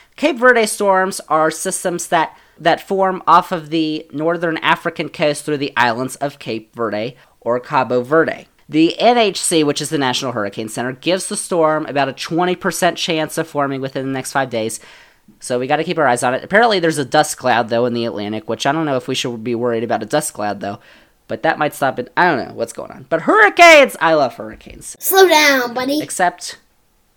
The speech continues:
Speaker 1: when I'm at the beach and I get hit by a hurricane, which has happened.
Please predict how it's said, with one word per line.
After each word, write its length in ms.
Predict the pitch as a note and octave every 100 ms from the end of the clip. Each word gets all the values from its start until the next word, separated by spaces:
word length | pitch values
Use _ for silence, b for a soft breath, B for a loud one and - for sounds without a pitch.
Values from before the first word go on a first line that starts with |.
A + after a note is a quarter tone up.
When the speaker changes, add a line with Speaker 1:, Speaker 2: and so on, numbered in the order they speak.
| _ _ _ _ _
Speaker 1:
when 160 | C3
I'm 140 | A#2+ B2
at 120 | B2+
the 80 | B2+
beach 500 | A2 G#2 - - - _ _ -
and 100 | A2+
I 40 |
get 160 | G#2+ A#2
hit 120 | A2
by 120 | G2+
a 20 |
hurricane, 420 | A2 - - - _ b b b
which 180 | D#3+ G#3+
has 200 | A3+ A3+
happened. 600 | A#3 A#3 A3 G#3 -